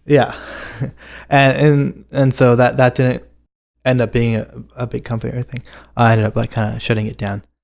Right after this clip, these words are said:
But I learned, learned that was quite, like, the deepest I'd gone in, like, code and kinda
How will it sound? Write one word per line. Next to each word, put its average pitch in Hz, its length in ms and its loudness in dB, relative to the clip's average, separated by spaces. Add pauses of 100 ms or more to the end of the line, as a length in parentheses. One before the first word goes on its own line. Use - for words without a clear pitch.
(240)
But 131 120 4
I 127 40 4
learned, 131 280 0
learned 123 180 0
that 117 260 2
was 117 140 0
quite, 120 360 -2
like, 120 160 -10
the - 100 -10
deepest 104 360 -2
I'd 110 160 -4
gone 113 220 -8
in, 123 80 -10
like, 123 180 -10
code 104 220 -6
and 107 120 -8
kinda 107 280 -8